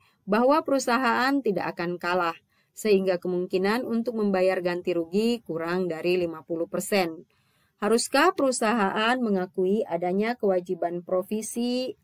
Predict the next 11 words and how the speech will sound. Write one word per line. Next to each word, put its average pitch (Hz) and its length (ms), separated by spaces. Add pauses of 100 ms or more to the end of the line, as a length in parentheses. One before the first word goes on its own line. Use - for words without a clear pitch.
(280)
atas 190 400
gugatan 185 500
tersebut? 160 540 (1400)
Walaupun 269 720
ada 226 320
peristiwa 226 560
masa 196 320
lalu 262 560
yang 214 160
menyebabkan 202 960
munculnya 196 640